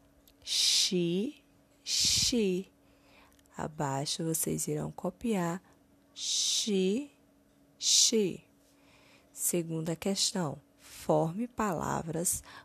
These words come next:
com as sílabas destacadas.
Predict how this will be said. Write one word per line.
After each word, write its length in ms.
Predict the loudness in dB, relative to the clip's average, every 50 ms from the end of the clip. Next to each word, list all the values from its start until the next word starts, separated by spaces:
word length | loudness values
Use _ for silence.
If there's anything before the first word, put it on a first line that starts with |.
| -20 _
com 220 | -6 -2 -2 0 0
as 160 | 2 2 4
sílabas 680 | 4 4 2 2 0 0 0 0 0 0 0 0 -2 -2
destacadas. 1800 | 0 2 4 4 4 4 4 4 4 2 0 -2 -2 -4 -4 -2 -2 0 2 2 0 0 -2 -4 -4 -6 -4 -4 -4 -4 -4 -4 -4 -6 -8